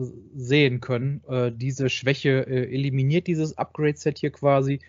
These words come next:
Was besonders schön ist, äh, das ist quasi dann ein neues zusätzliches Teil, was in die Verwandlung vom Fahrzeug in den Roboter, äh, quasi integriert ist. Also es gibt da jetzt kein Teil, was ihr dann abnehmen müsst extra.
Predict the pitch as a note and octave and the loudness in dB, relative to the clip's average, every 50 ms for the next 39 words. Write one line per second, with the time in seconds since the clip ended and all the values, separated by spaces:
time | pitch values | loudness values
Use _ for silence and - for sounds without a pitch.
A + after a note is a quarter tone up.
0 | - _ _ _ _ _ _ _ _ _ - C3+ - - - C#3+ C#3 B2+ D#3 F#3+ | -20 _ _ _ _ _ _ _ _ _ 0 0 0 2 2 4 6 8 8 8
1 | G3+ F#3+ F#3 - - F#3 F3 F3 F3 E3 D#3+ E3 - - - - - D3+ D3 D3 | 8 6 4 2 2 4 4 4 4 2 0 -2 -4 -6 -10 -10 -6 -2 0 0
2 | C#3+ C3 C3 C3 C#3 D3+ - - - - C#3 C#3+ C#3 C3+ C3+ C3 C3+ C3+ C3 C3+ | 0 0 -2 -4 -6 -8 -12 -10 -2 0 2 2 2 2 2 2 2 0 0 0
3 | C#3 C#3+ C3+ - - - E3+ D#3 F3 D3+ - - D#3 - - D3+ - - - D3 | 0 0 -2 -4 -6 -6 -2 -2 -2 -2 -2 -6 -8 -8 -8 -12 -8 -2 2 2
4 | D3 D3 C#3+ C#3+ - _ _ _ _ _ _ _ _ _ _ _ _ _ - C3+ | 4 4 2 0 -4 _ _ _ _ _ _ _ _ _ _ _ _ _ 2 4
5 | D3+ E3 - - - - - _ _ _ - D3 D3+ D3 D3 - - C3 B2 A#2+ | 4 4 2 -4 -12 -16 -18 _ _ _ -2 0 0 0 0 0 0 0 2 4
6 | C3+ D#3 G3 F#3+ F#3 F#3 F3 F3+ F3+ F3 - - D#3 C#3 C#3 C3+ - C#3+ C#3+ D3+ | 6 6 6 6 4 4 4 4 2 0 -2 0 0 0 0 0 0 2 2 2
7 | D3+ - - C#3+ C#3 C#3 C#3 C#3 - C#3 C3+ C3 C3 A#2+ C3+ D3 D3 D3 C#3 - | 0 -2 -4 -4 -2 -2 -2 -4 -6 -6 -4 -4 -2 0 0 2 2 0 0 0
8 | - C#3+ C3+ C3+ C#3 C3+ - C#3 C3 B2+ B2+ - - C3 C3 B2+ B2+ C3 - - | 0 0 0 2 0 0 -2 -2 -2 -2 -2 0 0 2 2 2 2 -2 -4 -4
9 | B2+ - B2+ B2 - - E3 F3+ F#3+ F#3 D#3+ D#3+ E3+ - - - - B2+ C3 C3 | -6 -6 -8 -10 -4 2 4 4 4 4 2 0 -2 -4 -6 -6 -4 -2 0 -2
10 | B2+ - - - - - _ - C3 C3+ C3+ C3+ C3+ B2+ C3 C3 - - - - | -2 -2 -4 -6 -8 -8 _ -2 -2 0 2 2 2 0 0 -2 -4 -8 -4 0
11 | C3 C3+ C#3 C#3 C3+ - - C#3 C3+ C#3 C3 C3 C3 - C3+ - A#2+ - - F3 | 0 2 2 0 -2 -2 2 2 4 4 4 2 -2 -2 -2 -2 -2 -2 -2 -4
12 | - - E3 D#3 D3+ D3+ D3 D3 D3 D3 - - - - C#3+ - - - - - | -2 0 2 2 4 4 4 4 4 2 0 -4 -6 -8 -8 -6 -6 -10 -10 -2
13 | - C#3 C#3 C#3 | 0 2 2 2